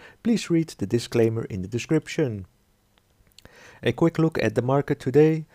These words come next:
Bitcoin dived below eight thousand, now at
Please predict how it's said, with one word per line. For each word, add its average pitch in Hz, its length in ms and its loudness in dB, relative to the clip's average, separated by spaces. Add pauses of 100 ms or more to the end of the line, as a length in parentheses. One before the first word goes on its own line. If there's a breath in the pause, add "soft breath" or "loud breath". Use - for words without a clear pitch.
(360 soft breath)
Bitcoin 147 500 4
dived 147 380 4
below 120 320 2
eight 147 260 2
thousand, 156 680 0 (220 soft breath)
now 104 280 0
at - 200 -6